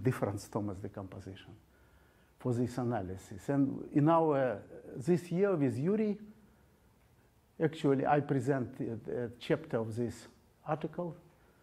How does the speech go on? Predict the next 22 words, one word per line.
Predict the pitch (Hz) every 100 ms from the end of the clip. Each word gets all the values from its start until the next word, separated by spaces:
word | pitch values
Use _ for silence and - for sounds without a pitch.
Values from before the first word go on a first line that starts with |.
| _ _
It | 120 151
is | 139
in | - 143
the | 117 135
archive. | 156 - 170 165 - - _ _ _ _ _ _ _ _ _
It | 113
is | 117
about | 110 113 123 120
fifty | - 131 - 110
pages, | - 165 170 156 156 -
so | - 135 110 123
about | 113 120 120 101
this, | 139 127 -
all | 147 123
this | 120 113
business. | 104 127 107 107 92 - - - - - - - -
So | - 127 104 98
the | -
concept | - 190 185 147 -
of | 143
strong | - 165 147
consistency, | 143 139 - 196 - 160 156